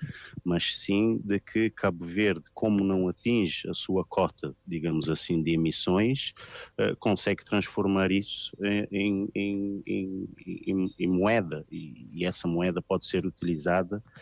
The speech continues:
para que o próprio país possa construir as suas infraestruturas para alcançar outras fronteiras, não é? Portanto, Cabo Verde nunca será um grande emissor, mas Cabo Verde tem vários problemas ambientais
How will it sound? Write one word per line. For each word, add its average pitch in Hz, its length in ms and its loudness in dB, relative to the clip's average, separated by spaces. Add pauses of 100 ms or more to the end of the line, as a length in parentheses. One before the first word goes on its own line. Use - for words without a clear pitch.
(220)
para 95 160 0
que - 120 -2
o - 20 -2
próprio - 380 0
país 95 240 2 (100)
possa 95 240 0
construir 95 640 2
as 90 100 4
suas 92 340 4
infraestruturas 95 1300 2
para 104 200 4 (100)
alcançar 92 640 2
outras 82 260 -2
fronteiras, 73 640 0
não 80 80 0
é? 82 120 2
Portanto, - 260 -4
Cabo 82 160 2
Verde 80 280 0
nunca 92 280 4 (100)
será 85 300 0
um 80 120 2
grande 85 300 2
emissor, 98 480 2 (140)
mas 104 140 2
Cabo 73 180 -2
Verde 78 320 -2
tem 85 140 2
vários 80 340 2
problemas 85 540 2
ambientais 82 1040 2